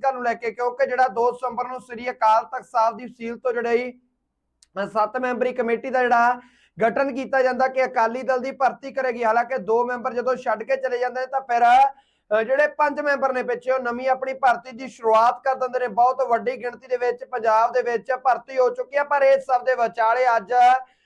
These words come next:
ਵੱਡੀ ਖਬਰ ਇਹ ਆ ਕਿ ਪੰਜ ਮੈਂਬਰੀ ਕਮੇਟੀ ਦੇ ਵੱਲੋਂ ਜਿਹੜਾ, ਅ, ਜੋ, ਅ, ਜੱਲੂਪੁਰ ਖੇੜਾ ਪਿੰਡ ਦੇ ਵਿੱਚ ਐਮ ਪੀ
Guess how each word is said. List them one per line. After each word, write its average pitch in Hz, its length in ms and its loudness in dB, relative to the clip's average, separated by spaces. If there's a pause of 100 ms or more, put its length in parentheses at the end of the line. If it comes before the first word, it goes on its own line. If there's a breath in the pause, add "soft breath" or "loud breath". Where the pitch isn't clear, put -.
(140 soft breath)
ਵੱਡੀ 226 360 -4
ਖਬਰ 269 240 2
ਇਹ 262 100 6
ਆ 247 60 4
ਕਿ 247 160 -4
ਪੰਜ 254 320 -2
ਮੈਂਬਰੀ 254 340 -4
ਕਮੇਟੀ 247 400 -6
ਦੇ 262 100 0
ਵੱਲੋਂ 247 280 0
ਜਿਹੜਾ, 247 480 4
ਅ, 220 540 -2
ਜੋ, 262 480 4
ਅ, 220 240 -4
ਜੱਲੂਪੁਰ 262 580 -2
ਖੇੜਾ 247 280 2
ਪਿੰਡ 262 200 -4
ਦੇ 247 140 0
ਵਿੱਚ 240 260 -2
ਐਮ 226 140 -4
ਪੀ 262 420 -8